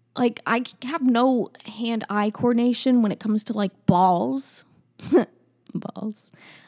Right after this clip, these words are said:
Ah, okay. Um, I wish I was good at running because I feel like that could really impact my weight and my mental health. But I'm like,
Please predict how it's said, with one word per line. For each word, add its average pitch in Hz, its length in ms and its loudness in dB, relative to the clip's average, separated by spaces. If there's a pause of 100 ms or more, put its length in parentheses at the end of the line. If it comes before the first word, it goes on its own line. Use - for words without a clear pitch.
(180)
Ah, 508 340 2 (260)
okay. 208 380 0 (360)
Um, 233 840 0 (760)
I 233 80 4
wish 330 240 2
I 554 80 0
was 349 160 4
good 302 140 2
at 202 100 6
running 196 500 0
because 220 280 -4
I 240 120 -2
feel 320 240 -8
like 392 140 -4
that 302 200 0
could 220 200 -6
really 254 320 0
impact 220 520 -6
my 190 200 -2
weight 214 500 -2
and 226 120 2
my 208 120 2
mental 214 340 0
health. 208 380 2 (1120)
But 226 100 2
I'm 302 200 4
like, 427 380 -2